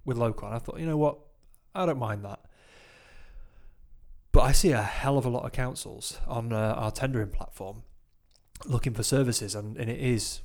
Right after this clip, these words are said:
"We'll, we'll send it out to anyone." Um, do, do North East Links have a kind of grading system to say local is,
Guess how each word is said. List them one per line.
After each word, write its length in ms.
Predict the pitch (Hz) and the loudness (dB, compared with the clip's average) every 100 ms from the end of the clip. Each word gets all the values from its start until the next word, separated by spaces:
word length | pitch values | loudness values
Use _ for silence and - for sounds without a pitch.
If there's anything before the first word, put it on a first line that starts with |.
| - | -8
"We'll, 240 | 127 120 117 | -2 -2 -2
we'll 120 | 123 | -4
send 200 | 113 135 | 0 -2
it 40 | 117 | -2
out 120 | 117 | -6
to 100 | - | -6
anyone." 380 | 113 107 95 98 - | -6 -6 -8 -12 -14
Um, 480 | - 110 107 107 110 - - - - - - - - - - - - | -10 -6 -4 -4 -8 -12 -18 -20 -20 -20 -20 -20 -20 -20 -20 -20 -8
do, 140 | 147 135 | -2 -2
do 200 | 135 151 | 2 4
North 280 | 135 139 165 | 8 8 8
East 160 | 147 147 | 4 2
Links 240 | 147 143 | 4 4
have 160 | 135 123 | 2 0
a 80 | 117 | -2
kind 320 | - 120 117 | -2 -2 0
of 300 | 107 104 - - | -2 -4 -16 -10
grading 300 | 123 110 107 | -4 -2 -2
system 420 | 104 113 - 104 | -4 -8 -8 -10
to 100 | - | -10
say 500 | - 104 101 101 98 - - - - - - | -8 -4 -4 -6 -8 -14 -18 -16 -16 -18 -12
local 480 | 123 107 104 107 104 | -4 -4 -2 -2 -2
is, 140 | 104 | -4